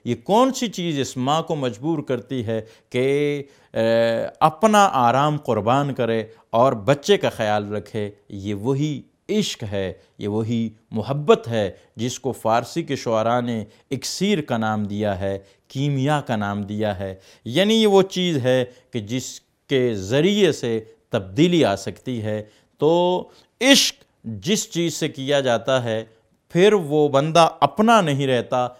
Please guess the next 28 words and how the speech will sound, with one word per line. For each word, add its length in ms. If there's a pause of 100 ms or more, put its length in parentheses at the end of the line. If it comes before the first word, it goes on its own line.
(140)
اپنے 560
حصار 360
سے 160
نکل 300
آتا 360
ہے 140 (240)
اور 140
وہ 100
پھر 200
اپنے 300
معشوق 800
کا 140
کہلاتا 640
ہے، 160 (240)
اپنے 300
معشوق 680
کی 120
جانب 460
جو 140
ہے 160 (300)
وہ 320 (220)
متوجہ 680 (120)
ہو 120
جاتا 480
ہے۔ 160 (280)
یہ، 540 (320)
آ، 40 (760)
ہے 320